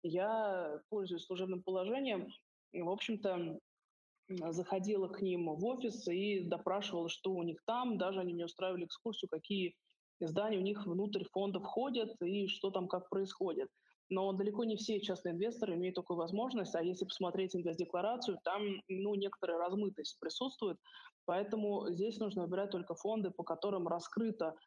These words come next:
какие именно объекты находятся внутри этого фонда. Но наши запифы, м, с точки зрения закредитованности, они, э,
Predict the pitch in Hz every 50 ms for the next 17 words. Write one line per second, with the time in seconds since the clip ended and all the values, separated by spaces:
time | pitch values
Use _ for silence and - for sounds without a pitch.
0 | _ _ - - 175 170 - - 202 190 175 - - 226 214 202 190 175 170 165
1 | 160 160 160 - 165 160 165 170 202 247 254 240 - - 180 165 156 - - 202
2 | 208 190 190 190 - 170 165 160 156 - 185 190 - - 175 - - 170 180 180
3 | - _ - 185 165 165 151 - 110 - - - - - - _ - - 196 185
4 | 190 202 233 302 - - 247 208 208 208 208 202 196 202 - 240 254 269 285 285
5 | 269 240 202 - - - - _ _ _ _ _ _ _ _ - 196 185 180 180
6 | 190 - 226 220 220 220 190 214 220 220 220 214 208 196 190 185 180 180 175 180
7 | 190 190 202 202 185 202 208 202 262 277 285 285 262 233 214 196 208 - - 175
8 | 160 147 - - - - - - - - 175 170 180 202 220 233 240 240 233 240
9 | 233 180 175 170